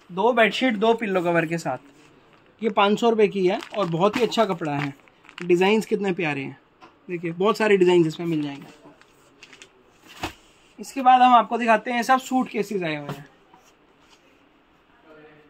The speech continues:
ये सारे सूट केसेस हैं। इसमें सबसे छोटा साइज जो है ये पच्चीस सौ रुपये का पड़ता है, फ़ोर बाय फ़ोर व्हील्स के साथ हैं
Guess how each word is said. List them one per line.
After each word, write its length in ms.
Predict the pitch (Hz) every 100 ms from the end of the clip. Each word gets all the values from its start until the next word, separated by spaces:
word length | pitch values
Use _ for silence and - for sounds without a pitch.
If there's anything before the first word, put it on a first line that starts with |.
| - 202
ये 120 | 196
सारे 280 | 220 226 233
सूट 220 | 240 196
केसेस 320 | 214 185 185
हैं। 140 | 170 170
इसमें 200 | 196 214
सबसे 280 | 208 - 240
छोटा 300 | 202 196 208
साइज 260 | 233 240
जो 160 | 214 220
है 200 | 220 208 _ _ _ -
ये 120 | 240
पच्चीस 340 | 240 170 220 214
सौ 120 | 214
रुपये 180 | 208 214
का 80 |
पड़ता 300 | 220 214 208
है, 60 | 254
फ़ोर 240 | 254 226 196
बाय 140 | 214
फ़ोर 220 | 214 208
व्हील्स 260 | 202 202 180
के 100 | 226
साथ 240 | 196 190
हैं 120 | 190